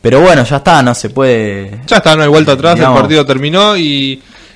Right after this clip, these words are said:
Speaker 2: y bueno, Arsenal pudo haberlo empatado en un momento el partido. Eso,
Speaker 1: La
Speaker 2: eh,
Speaker 1: verdad,
Speaker 2: también.
Speaker 1: sí, la verdad es que en el segundo
Speaker 2: Después,
Speaker 1: tiempo,
Speaker 2: después del
Speaker 1: el
Speaker 2: descuento
Speaker 1: segundo
Speaker 2: que
Speaker 1: tiempo
Speaker 2: llegó esa
Speaker 1: Arsenal se pasa,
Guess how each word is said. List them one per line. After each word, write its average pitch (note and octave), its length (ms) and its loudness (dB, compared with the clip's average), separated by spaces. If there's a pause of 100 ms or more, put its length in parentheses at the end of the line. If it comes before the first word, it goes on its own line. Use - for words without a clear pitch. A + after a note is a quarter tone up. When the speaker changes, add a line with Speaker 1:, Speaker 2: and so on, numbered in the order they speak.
(100)
Speaker 2:
y F#3 160 -4
bueno, G3+ 320 0
Arsenal G#3 480 -2
pudo C4 220 0
haberlo A3+ 220 2
empatado F3 420 0
en C#3+ 80 0
un B2+ 100 -6
momento A#2+ 360 -6
el G#2+ 80 -12
partido. A2 340 -10
Eso, C#3+ 760 -2
Speaker 1:
La A#2 100 0
Speaker 2:
eh, - 20 -
Speaker 1:
verdad, A3 280 4
Speaker 2:
también. D3 340 0
Speaker 1:
sí, - 100 -20
la G#2+ 100 -2
verdad D#3 140 2
es G3 60 -2
que F3+ 80 -2
en C#3+ 80 0
el A#2 40 -2
segundo E3+ 240 0
Speaker 2:
Después, F#3 260 2
Speaker 1:
tiempo, D#3 140 2
Speaker 2:
después E3+ 300 2
del G3+ 100 4
Speaker 1:
el F3 60 0
Speaker 2:
descuento G3+ 380 2
Speaker 1:
segundo G3+ 160 2
Speaker 2:
que C#3 40 2
Speaker 1:
tiempo D3+ 220 2
Speaker 2:
llegó F3 100 4
esa E3+ 120 -2
Speaker 1:
Arsenal G3+ 400 2 (1080)
se C3 260 -2
pasa, A2+ 600 -2